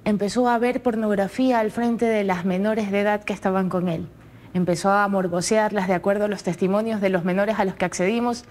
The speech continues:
gracias a siete padres valientes que oficializaron la denuncia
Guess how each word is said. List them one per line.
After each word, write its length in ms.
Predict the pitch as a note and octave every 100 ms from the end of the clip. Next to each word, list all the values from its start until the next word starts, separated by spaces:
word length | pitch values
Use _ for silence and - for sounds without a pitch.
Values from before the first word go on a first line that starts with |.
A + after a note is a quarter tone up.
| - - -
gracias 400 | F#3+ F#3+ G3+ F3+
a 80 | E3+
siete 380 | - B3+ C4+ C#4
padres 320 | C4 C4+ C4
valientes 680 | A3+ A#3+ B3+ F#3+ F3 E3+ - - - -
que 80 | -
oficializaron 800 | F3 F#3 D#3 F#3+ F#3+ G#3+ G#3+ G#3+
la 100 | F#3
denuncia 600 | F3 F#3+ G3 F#3+ G3+ F#3+